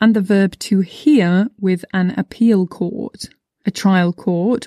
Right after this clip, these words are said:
also known as a court of first instance, is one of original jurisdiction where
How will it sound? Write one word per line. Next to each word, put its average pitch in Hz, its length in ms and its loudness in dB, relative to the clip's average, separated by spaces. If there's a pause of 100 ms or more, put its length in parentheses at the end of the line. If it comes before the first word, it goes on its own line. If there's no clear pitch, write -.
also 190 320 0
known 180 280 4
as 175 100 -2
a - 60 -12
court 185 400 -2
of 190 100 0
first 185 380 -4
instance, 214 840 2 (400)
is 330 160 0
one 180 280 2
of 190 160 0
original 175 560 0
jurisdiction 175 960 -2
where 202 200 -2